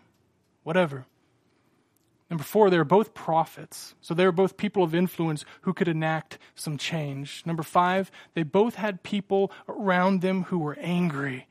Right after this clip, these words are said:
They were all freaking out. They were like, "Man, we're gonna die." The disciples said, "Jesus, we're gonna die on this, uh, on this boat." And the people around Jonah were like, "We're gonna die." Number six, they both had people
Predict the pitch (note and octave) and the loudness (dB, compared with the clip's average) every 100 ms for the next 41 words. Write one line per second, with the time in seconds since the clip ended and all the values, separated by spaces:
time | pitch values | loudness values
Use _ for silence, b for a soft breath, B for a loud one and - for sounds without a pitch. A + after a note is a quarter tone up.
0 | b b b E3+ F#3+ F#3+ - - G3+ G#3 | b b b 2 4 4 0 2 4 4
1 | G3+ G#3 G#3 G3+ B B E3 E3+ D#3 C#3+ | 2 0 0 0 B B 0 2 0 -4
2 | - E3+ E3 E3+ F#3 C#4 E4 F4 C4 F#3 | -4 -2 0 -2 2 4 6 6 4 0
3 | C4+ F4 F4+ D#4 E4 D#4+ A#4 A4+ G#4+ G#3+ | -2 2 2 4 4 4 0 -2 -2 -4
4 | D#3 b b G#3 F#3 - B3 C4+ C4+ - | -8 b b -4 -2 2 2 2 -2 2
5 | A3+ - B D#4+ F4+ F4+ F4 G4 F#4+ F4 | 0 0 B 4 4 6 4 4 8 8
6 | F4+ G4 F#4+ E4 D#4+ D4+ - - D4 C#4 | 8 6 4 2 0 -2 -6 -6 -6 -6
7 | C#4 C#4 D4+ A3 C#4+ D#4+ F4 F#3 - B | -4 -2 -2 2 2 2 0 -2 -6 B
8 | - G3 G3 G3 F#3+ F#3+ - A3+ G#3 G3+ | -6 -2 0 0 0 -2 -2 0 2 2
9 | F#3 F#3 F#3 E3+ G3+ G3 G3 A3 C4+ D4 | 2 0 0 0 0 0 0 -2 0 2
10 | D4 C#4 C#4+ D4+ C4+ E3 - _ b b | 4 4 4 4 2 0 -6 _ b b
11 | b _ F3+ E3+ - G#3+ G#3 - - b | b _ -4 -4 4 4 4 0 -12 b
12 | b F3 F3 G#3+ G#3 F#3 F3+ G#3 G3 F#3+ | b -2 4 4 4 -2 -4 0 2 2
13 | F3+ | 2